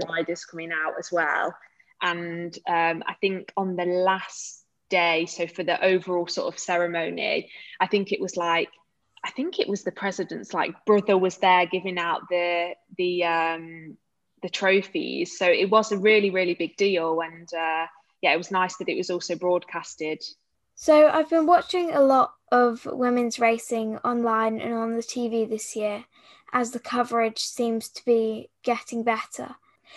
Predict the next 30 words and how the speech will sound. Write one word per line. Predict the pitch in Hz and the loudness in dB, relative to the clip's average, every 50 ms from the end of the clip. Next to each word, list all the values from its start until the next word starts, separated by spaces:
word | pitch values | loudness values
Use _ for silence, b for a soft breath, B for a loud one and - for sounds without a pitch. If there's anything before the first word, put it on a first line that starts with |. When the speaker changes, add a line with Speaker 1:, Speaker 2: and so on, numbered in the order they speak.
| B B B | B B B
Speaker 2:
How | B - 294 294 311 | B 6 6 6 8
do | 294 320 | 6 4
you | 302 277 277 285 285 | 4 4 4 2 2
feel | 277 - - 247 226 226 226 226 220 220 - | 0 2 4 4 6 6 6 4 2 0 -4
the | - 240 | -8 -6
sport | - - - - - 247 233 226 233 247 | -6 -6 -6 0 2 4 4 4 4 0
has | 240 233 - | -4 -6 -4
changed | - - - 226 214 214 214 220 220 - - - - - - | -6 -2 -2 0 0 0 -2 -2 -4 -6 -6 -8 -10 -6 0
over | - 233 233 226 226 226 220 | 2 2 2 2 2 -2 0
the | 226 226 226 220 | 2 4 4 4
last | 220 220 214 214 214 - - - | 4 2 2 0 0 -4 -8 -10
ten | - - 240 220 214 214 | -10 -10 -10 -10 -8 -6
years? | 214 208 208 214 240 254 - - - - - _ _ _ _ _ _ _ - _ _ - | -6 -6 -6 -8 -10 -14 -16 -18 -20 -20 -20 _ _ _ _ _ _ _ -20 _ _ -6
Speaker 1:
Yeah, | 202 196 170 143 131 - | -4 -2 0 0 0 0
it | - 165 113 - | 0 -2 -2 0
has | - 214 202 - - - | 0 -2 -2 -2 -6 -8
changed | - - 185 170 165 165 170 165 - - - | -4 -4 -4 -4 -4 -6 -10 -12 -12 -10 -4
drastically, | - 180 170 - - - - 175 160 165 160 160 | -4 -4 -4 -4 -6 -6 -4 -2 0 0 0 -2
and | 165 | -2
especially | 170 180 175 - - 214 208 - 202 185 185 185 | -4 -4 -2 0 0 0 0 0 0 0 0 0
since | - - 190 165 - - | 0 -4 -4 -4 -4 0
I've | - 175 180 180 - | 2 2 2 2 0
started | - - 156 151 165 - - 175 151 | -4 -4 -4 -4 -4 -6 -10 -6 -6
as | 165 160 - - | -6 -4 -2 -2
well. | 160 151 147 143 143 | 0 2 2 0 0
Like, | 151 175 - - | -4 -6 -8 -10
I | 185 | -12
mean, | 180 175 170 165 170 156 - - | -10 -8 -8 -8 -8 -10 -8 -2
yeah, | - 175 143 139 | 0 2 2 2
I | - - 185 180 | 2 0 0 -2